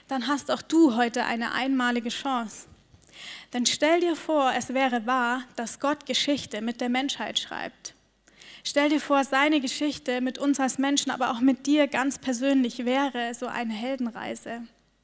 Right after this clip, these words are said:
Stell dir vor, er hat einen Sinn und eine Bedeutung für dein Leben und er ist daran interessiert, dich persönlich zu kennen.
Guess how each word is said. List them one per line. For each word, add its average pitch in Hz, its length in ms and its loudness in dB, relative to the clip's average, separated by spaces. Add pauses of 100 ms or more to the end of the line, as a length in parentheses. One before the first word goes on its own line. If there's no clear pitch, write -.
(920)
Stell 285 320 4
dir 311 140 2
vor, 247 520 -2 (540)
er 233 180 2
hat 285 260 2
einen 240 280 4
Sinn 294 380 4
und 233 140 0
eine 233 160 0
Bedeutung 254 580 2
für 233 180 -2
dein 262 300 2
Leben 262 340 0
und 233 120 -4
er - 160 -2
ist - 140 -4
daran 254 240 -2
interessiert, - 800 -2
dich - 300 0 (220)
persönlich 247 920 -2
zu - 140 -4
kennen. 240 560 -8